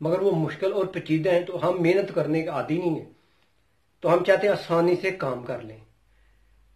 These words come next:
और कुछ चीजें ऐसी होती हैं कि सिलिकॉन रबर जेल के अलावा उसकी मोल्ड बनी नहीं सकती, ना ही वो चीजें उससे रिलीज हो सकती हैं। तो लिहाजा सिलिकॉन रबर जेल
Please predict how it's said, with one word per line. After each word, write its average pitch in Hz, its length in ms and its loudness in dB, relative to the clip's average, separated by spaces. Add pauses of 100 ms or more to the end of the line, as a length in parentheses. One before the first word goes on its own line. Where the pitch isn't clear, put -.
(600)
और 214 160 6
कुछ - 320 -4
चीजें 226 240 0
ऐसी 214 220 4
होती 214 200 -2
हैं 214 140 2
कि 214 80 0
सिलिकॉन 190 420 2
रबर 175 220 4
जेल 175 200 2
के 196 140 -2
अलावा 175 360 4
उसकी 175 260 0
मोल्ड 160 320 2
बनी 147 420 0
नहीं 151 160 0
सकती, 147 460 -12 (280)
ना 170 140 4
ही 190 80 6
वो 185 140 2
चीजें 170 580 -4
उससे 185 340 -2
रिलीज 156 420 2
हो 127 300 -4
सकती 131 260 -18
हैं। 113 220 -14 (300)
तो 170 80 -4
लिहाजा 202 680 4 (600)
सिलिकॉन 233 340 6
रबर 202 300 4
जेल 202 340 6